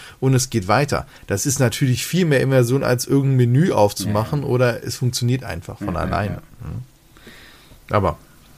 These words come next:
Speaker 1: naja. Ja, schön.
Speaker 2: Genau.
Speaker 1: Ja, spannend, was du so alles noch so machst.
Speaker 2: <laughs>
Speaker 1: Ja. Was war's denn? Die Oculus? Oder?
Speaker 2: Ähm,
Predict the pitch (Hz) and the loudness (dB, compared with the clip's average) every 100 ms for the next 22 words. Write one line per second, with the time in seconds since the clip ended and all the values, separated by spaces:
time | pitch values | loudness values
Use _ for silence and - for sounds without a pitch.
0 | - - 90 - - - - - - - | -12 -6 -4 -6 -10 -14 -16 -20 -20 -20
1 | - - - - - - - - - - | -20 -18 -16 -14 -14 -14 -16 -18 -20 -6
2 | - 131 - 170 349 330 - 190 226 - | 2 4 8 6 6 2 -2 -2 -2 -2
3 | - - 110 - 87 139 277 - - - | -4 0 0 0 -2 -2 -4 -6 -12 -16
4 | - - _ 123 120 120 117 113 104 110 | -20 -20 _ -4 -4 -4 -2 -2 -2 -4
5 | - 110 - 98 82 - 123 - - 226 | -4 -4 -4 -6 -6 -4 -4 -4 0 0
6 | - 220 233 - - - - - - - | 2 -2 -2 -6 -6 -10 -10 -14 -20 -20
7 | - - - - - - - - 113 - | -20 -20 -20 -20 -20 -20 -20 -8 -4 0
8 | 139 135 113 101 101 104 - 170 190 - | 0 2 0 2 2 0 2 2 2 0
9 | - - - - _ _ - 117 131 123 | -8 -14 -20 -20 _ _ -4 2 4 4
10 | 123 120 117 117 | 2 0 -2 -4